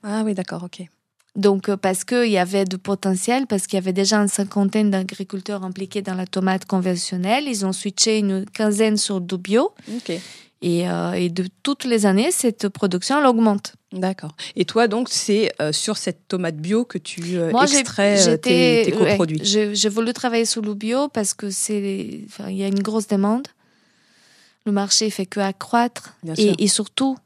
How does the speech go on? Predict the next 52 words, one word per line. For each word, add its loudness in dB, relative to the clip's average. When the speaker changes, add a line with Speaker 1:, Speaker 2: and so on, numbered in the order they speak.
Speaker 2:
parce -2
que 0
je 2
voulais 4
innover 2
sur -4
ces 2
marchés 4
de, 2
d'ingrédients. 2
Et, 0
et 0
c'est 2
un 4
axe 0
d'innovation, 2
faire -2
du 0
bio -2
aussi, -4
parce -4
que -6
la 0
tomate 2
bio, 2
euh, 0
je -2
sais -4
pas, 0
moi, 2
je, -2
je -4
vois -4
aucun 2
ingrédient 2
fait -2
avec -2
la -4
tomate 0
bio. 2
Moi, 4
j'ai -2
pas -4
encore 0
vu -4
de -4
con-, -8
la -4
concurrence -4
sur -2
le -2
bio. -2